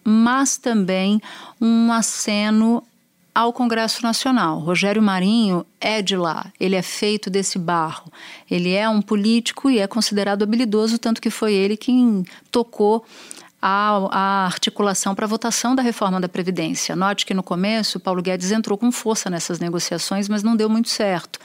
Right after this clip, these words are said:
E aí Rogério Marinho acabou entrando em cena e foi ele quem tocou todas as negociações da reforma. Ele, nesse ministério, ele pode dar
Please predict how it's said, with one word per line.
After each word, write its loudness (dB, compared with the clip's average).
E 2
aí 2
Rogério 2
Marinho 2
acabou 0
entrando -2
em -2
cena -2
e 2
foi 0
ele 0
quem -6
tocou 0
todas -2
as -2
negociações -2
da 0
reforma. -2
Ele, 0
nesse 2
ministério, 0
ele 2
pode 0
dar -2